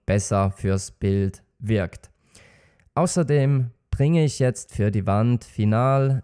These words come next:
etwas schönere Farbe auf. Das bedeutet, die Farbe sieht etwas verschmutzt aus. Jetzt hier mit einem,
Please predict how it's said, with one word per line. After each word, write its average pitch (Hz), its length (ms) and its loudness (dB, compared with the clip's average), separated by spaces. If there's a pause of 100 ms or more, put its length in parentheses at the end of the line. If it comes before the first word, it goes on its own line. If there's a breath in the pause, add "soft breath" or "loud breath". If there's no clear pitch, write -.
etwas 98 800 -2
schönere 147 720 0
Farbe 120 500 0
auf. 107 500 0 (100)
Das 95 200 -6
bedeutet, 101 840 -4 (420)
die 90 60 -6
Farbe 90 300 -4
sieht - 360 -6
etwas 95 380 -6
verschmutzt 127 640 -4
aus. 135 460 -2 (400 soft breath)
Jetzt - 360 -4
hier 107 340 2
mit 107 340 -2
einem, 95 560 2